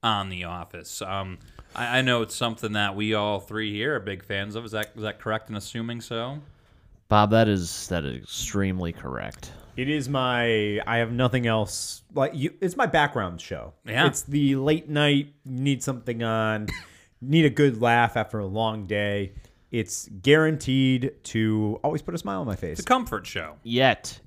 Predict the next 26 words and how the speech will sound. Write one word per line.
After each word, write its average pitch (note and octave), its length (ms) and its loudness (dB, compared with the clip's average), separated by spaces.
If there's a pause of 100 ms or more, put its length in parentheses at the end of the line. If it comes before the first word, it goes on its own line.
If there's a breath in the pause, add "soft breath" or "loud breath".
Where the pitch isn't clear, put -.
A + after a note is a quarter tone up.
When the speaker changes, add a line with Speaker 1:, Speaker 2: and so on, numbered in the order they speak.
Speaker 2:
it G#2+ 160 -2
transcends A#2 920 0
the G2+ 140 0
background E2 580 -2
and G2 160 -8
comes D#3 460 -4
to E3+ 80 0
the D#3 100 0
foreground A#2 720 4
often F#2+ 560 2
because G2 260 -6
you G2 100 -2
find A2 260 0
yourself A2 400 0
lost C3 420 -2
in C2+ 100 -6
it. A#1+ 180 -12
Speaker 3:
Let D3+ 140 2
me, A3 80 0
Speaker 1:
That, G#3 100 -10 (140)
Speaker 3:
let D3 140 2
me F#3+ 60 2
Speaker 1:
that E3+ 60 4
Speaker 3:
ask C#3 180 -2
you G#2+ 80 -4
this. F2 340 -6